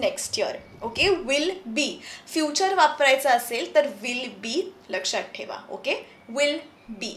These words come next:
I will be cooking on Monday. I will be attending a concert on Tuesday. हे झालं future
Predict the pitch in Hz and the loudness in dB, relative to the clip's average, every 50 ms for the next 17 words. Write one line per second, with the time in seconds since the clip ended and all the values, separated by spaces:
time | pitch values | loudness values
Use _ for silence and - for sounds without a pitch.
0 | - - - - 247 277 285 311 359 392 370 339 330 302 285 269 226 233 285 294 | -14 -6 2 8 10 10 12 10 10 8 4 2 2 0 0 -2 -2 -2 0 2
1 | 339 403 427 - - - 415 453 440 440 - 403 269 233 240 294 415 427 - - | 2 0 -2 -2 4 6 8 8 8 8 6 6 6 6 2 -2 -8 -10 -6 2
2 | - 240 247 262 269 277 302 - - - 294 320 359 359 403 381 277 233 - - | 6 8 10 10 8 6 2 -6 -8 -2 6 8 8 8 8 8 4 2 2 0
3 | - - - - 302 320 349 392 427 427 381 359 370 359 330 262 349 359 359 269 | -6 -4 6 8 10 10 10 10 8 6 2 2 2 0 0 2 2 4 6 6
4 | 262 - - - 285 285 294 302 294 320 311 320 - - - 311 302 - - 381 | 6 6 8 8 8 8 6 4 0 0 0 0 0 4 4 4 4 4 6 8
5 | 359 370 - 494 - - - 262 196 214 - - - - - - 277 269 269 277 | 8 8 8 4 0 2 4 6 6 6 4 4 0 -2 4 8 10 10 10 10
6 | 277 277 285 294 302 302 - - - 427 466 466 427 - 311 226 254 190 - - | 8 6 4 0 -2 -4 -2 4 4 6 6 6 2 0 0 2 2 2 2 -2
7 | - - - - - 339 381 381 370 - 226 - 185 226 359 349 - - 330 311 | -8 -12 -10 -2 0 2 2 2 2 -2 -4 -2 0 0 0 0 0 0 0 0
8 | 277 254 - - 262 | 0 0 0 2 2